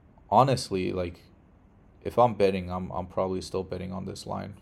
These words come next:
for minus three hundred. I think they're going nowhere without Luka. I think this is, I think they get, like,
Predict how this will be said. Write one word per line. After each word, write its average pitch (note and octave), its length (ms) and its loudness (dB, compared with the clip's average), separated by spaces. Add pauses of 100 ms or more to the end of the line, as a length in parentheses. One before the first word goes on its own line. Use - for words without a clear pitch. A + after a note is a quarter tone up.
for - 80 -6
minus G2 320 -8
three G#2+ 180 -10
hundred. G2 400 -10
I F#2+ 100 -4
think A2 260 -6
they're G2+ 100 2
going G2 400 -4
nowhere G2+ 380 -6 (640)
without - 360 -2
Luka. - 300 -8 (480)
I G2+ 140 2
think A#2+ 240 -2
this G2+ 200 -2
is, F#2+ 440 -2 (3000)
I G#2 80 8
think B2+ 220 2
they A2 100 2
get, G2+ 280 6
like, F#2+ 180 0